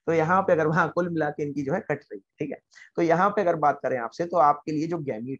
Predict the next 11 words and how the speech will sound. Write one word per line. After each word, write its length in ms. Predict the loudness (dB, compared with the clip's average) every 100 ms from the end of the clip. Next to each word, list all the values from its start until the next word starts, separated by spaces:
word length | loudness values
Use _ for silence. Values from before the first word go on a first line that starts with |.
| -14
होगा, 140 | -16 -12
छोटा 240 | -4 2
हो 180 | 2 2
चाहे 220 | -4 -6
बड़ा 220 | -4 0
हो, 220 | 0 -2 -10 _ _
हाँ, 200 | -8 -8 -8
हाँ, 120 | -10
जिंदगी, 440 | -10 -10 -12 _ _ _ _ -14
हाँ, 80 |
हाँ। 140 | -14